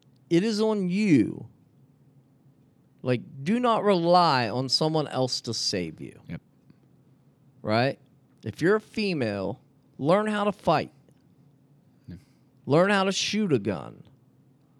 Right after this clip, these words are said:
Speaker 1: Learn how to do all these things. And then once you learn, you still have to continue your training because it's like anything else. You get rusty at it, you get worse at it.
Speaker 2: Mm-hmm.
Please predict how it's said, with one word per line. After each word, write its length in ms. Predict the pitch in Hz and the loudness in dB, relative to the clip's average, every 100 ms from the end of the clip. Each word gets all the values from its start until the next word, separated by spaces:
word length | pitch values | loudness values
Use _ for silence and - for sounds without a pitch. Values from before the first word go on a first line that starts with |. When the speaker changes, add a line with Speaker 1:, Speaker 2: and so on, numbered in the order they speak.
| _ 131 | _ -2
Speaker 1:
Learn 240 | 165 202 | 0 2
how 180 | 190 190 | 0 0
to 100 | 185 | -2
do 280 | 165 180 160 | 2 2 2
all 300 | 151 165 196 | 2 2 4
these 220 | 196 - | 0 0
things. 260 | 139 98 - _ _ _ - | -4 -6 -16 _ _ _ -6
And 160 | 156 | 0
then 240 | 226 196 151 _ - | 2 0 -4 _ 0
once 280 | 185 233 233 | 0 2 -2
you 200 | 214 185 | 0 0
learn, 720 | 220 392 196 135 120 135 - _ _ - | 2 4 4 4 0 -4 -10 _ _ -8
you 180 | 156 190 | -2 0
still 640 | - - - 262 254 175 156 | -2 -8 -4 4 6 6 4
have 220 | 160 - | 0 0
to 80 | 160 | -4
continue 560 | 156 143 - 233 240 | -4 -4 -4 -4 -4
your 220 | 220 226 | -4 -4
training 840 | - - 254 269 233 123 101 117 - _ _ _ _ _ _ _ _ - | -4 -4 -2 -2 -4 -4 -6 -10 -12 _ _ _ _ _ _ _ _ -6
because 360 | 151 196 185 165 | -4 0 0 0
it's 280 | - 160 165 | -2 -4 0
like 200 | 143 123 | -2 -2
anything 420 | 170 190 202 185 | -4 -4 -2 -2
else. 440 | 117 - - - _ _ _ - | -2 -4 -16 -20 _ _ _ -12
You 120 | 104 | -6
get 140 | 98 80 | -6 -4
rusty 520 | 98 110 - 127 135 | -4 -4 -6 -8 -4
at 200 | 143 - | -4 -4
it, 120 | - | -6
you 140 | - 120 | -8 -10
get 180 | - - | -10 -10
worse 380 | 87 98 120 | -8 -6 -8
at 240 | 78 71 73 | -8 -6 -4
it. 160 | - | -6
Speaker 2:
Mm-hmm. 160 | 92 | -4